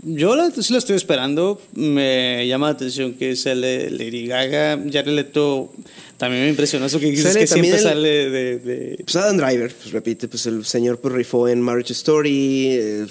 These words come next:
Speaker 2: Kylo Ren me gustó, pues, en Tú, inclusive en el cochino episodio nueve lo hizo bien, pero, pues, el guion es otra historia, ¿no?
Speaker 1: Va.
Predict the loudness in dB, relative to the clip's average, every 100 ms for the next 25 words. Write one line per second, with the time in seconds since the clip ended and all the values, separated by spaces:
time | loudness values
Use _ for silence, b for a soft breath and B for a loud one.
0 | -10 -12 -4 0 0 0 0 0 0 -2
1 | -4 -2 -4 -2 -2 -2 -4 -6 -8 -12
2 | -16 -20 -20 -20 B B B B B B
3 | 0 0 0 2 4 6 6 4 0 2
4 | 2 2 0 2 2 2 4 4 2 2
5 | 0 -4 -16 -20 -10 0 0 2 2 4
6 | 4 2 -4 -6 -6 -6 -8 -4 -2 -2
7 | -4 -8 -8 -8 -6 -4 -4 -4 -4 -4
8 | -6 -6 -4 -4